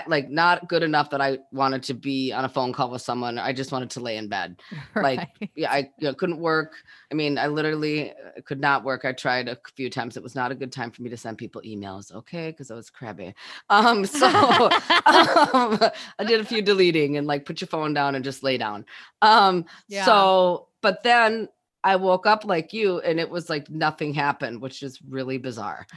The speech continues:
Speaker 1: And I did
Speaker 2: So
Speaker 1: what you told
Speaker 2: wild,
Speaker 1: me.
Speaker 2: <laughs> isn't
Speaker 1: I took
Speaker 2: it?
Speaker 1: the Tylenol, which brought my
Speaker 2: Yep.
Speaker 1: fever down. The day before, I drank a gallon of water, and then I drank this, a gallon of water during. So I
Speaker 2: Yeah.
Speaker 1: do think that that helped for sure. Um, but it was very weird to wake up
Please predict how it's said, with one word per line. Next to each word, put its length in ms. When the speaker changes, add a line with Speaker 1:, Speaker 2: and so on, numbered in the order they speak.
Speaker 1:
And 100
I 80
did 40
Speaker 2:
So 160
Speaker 1:
what 80
you 280
told 260
Speaker 2:
wild, 80
Speaker 1:
me. 120
Speaker 2:
<laughs> 0
isn't 320
Speaker 1:
I 40
took 160
Speaker 2:
it? 40
Speaker 1:
the 80
Tylenol, 520
which 140
brought 180
my 80
Speaker 2:
Yep. 100
Speaker 1:
fever 260
down. 340
The 160
day 180
before, 480
I 20
drank 220
a 20
gallon 360
of 80
water, 360
and 240
then 120
I 280
drank 300
this, 240
a 60
gallon 300
of 100
water 320
during. 520
So 280
I 120
Speaker 2:
Yeah. 80
Speaker 1:
do 160
think 240
that 180
that 180
helped 400
for 100
sure. 540
Um, 520
but 120
it 80
was 160
very 240
weird 280
to 60
wake 220
up 240